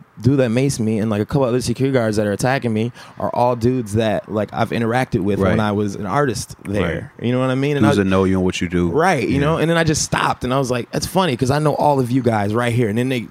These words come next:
Speaker 1: they eyes got real big.
Speaker 2: Right.
Speaker 1: And, and that's when I just was like, "I'm remember every single one of you. I remember this."
Speaker 2: Right.
Speaker 1: You know what I mean? And then that's when we left, you know? And from there, um, oh, I didn't start out by saying Meta was not there at all.
Speaker 2: Right.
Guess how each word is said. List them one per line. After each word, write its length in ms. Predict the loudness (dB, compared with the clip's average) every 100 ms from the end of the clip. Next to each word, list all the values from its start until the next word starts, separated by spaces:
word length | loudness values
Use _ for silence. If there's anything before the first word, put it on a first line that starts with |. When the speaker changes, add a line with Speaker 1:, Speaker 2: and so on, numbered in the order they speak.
| -10
Speaker 1:
they 180 | -4 -4 -2
eyes 300 | 0 0 0
got 220 | -2 -2 -2 0
real 300 | 2 2 2
big. 440 | 0 0 -2 -4
Speaker 2:
Right. 280 | -2 -2 -6 -6
Speaker 1:
And, 160 | -6 -4
and 160 | -4
that's 160 | -4 -2
when 100 | -2
I 60 | -2
just 160 | -4
was 100 | -4
like, 160 | -4 -6 -12 _ _ _ -8
"I'm 180 | -4 -2
remember 400 | 0 0 0 0
every 200 | 0 0 0
single 220 | 0 0
one 140 | 0
of 120 | 0
you. 160 | -2 -4
I 80 | -2
remember 360 | 0 0 0 -2
this." 340 | -4 -10 -8
Speaker 2:
Right. 140 | -4 -2
Speaker 1:
You 60 |
know 100 | 0
what 100 | 0
I 60 | 0
mean? 280 | 0 -2 -6 -14 -18 -8
And 120 | -4
then 120 | -2
that's 220 | -2 -2
when 140 | -2 0
we 80 | 0
left, 480 | -2 -4 -10 -16 -18 -10
you 100 | -6
know? 300 | -4 -4 -4
And 420 | -4 -4 -6 -8 -14
from 280 | -12 -6 -2
there, 380 | 0 0 -2 -4 _ -20 _ _
um, 560 | -2 0 0 -2 -4 -8 -12 -14 -2
oh, 260 | 0 0 -6 -14 _
I 100 | -4
didn't 200 | -2 -2
start 260 | -2 -2 0
out 120 | 0
by 140 | 0 -2
saying 380 | -2 -4 -4 -6
Meta 300 | -2 0 0
was 180 | 0
not 240 | -2 -4 -2
there 180 | -2 0
at 40 |
all. 200 | 0 0
Speaker 2:
Right. 320 | 0 0 -2